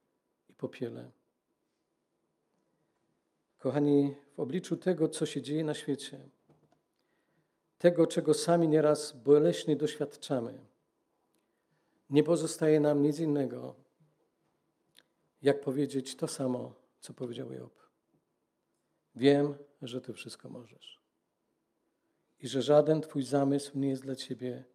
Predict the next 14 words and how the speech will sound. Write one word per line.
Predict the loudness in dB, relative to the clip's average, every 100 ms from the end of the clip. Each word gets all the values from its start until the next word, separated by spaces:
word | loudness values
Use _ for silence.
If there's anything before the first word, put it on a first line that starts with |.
| _ _ _ _
niewykonalny. | -12 -10 -8 -10 -10 -12 -16 -20 _ _ _ _ _ _ _ _ _ _ _ _
Tylko | 2 2 2 2 4 4 0 -10 _ _
ze | -4 4 4
słyszenia | 4 2 2 4 6 6 4 0 -12 _ _
wiedziałem | -8 -6 -2 -2 -2 -6
o |
Tobie, | -8 -6 -2 0 -2 -8 -6 4
lecz | 4 4
teraz | 6 6 6
moje | 6 6 6
oko | 2 2
ujrzało | 0 0 4 8 8 6
Cię, | 4 0
przeto | 0 -2 2 0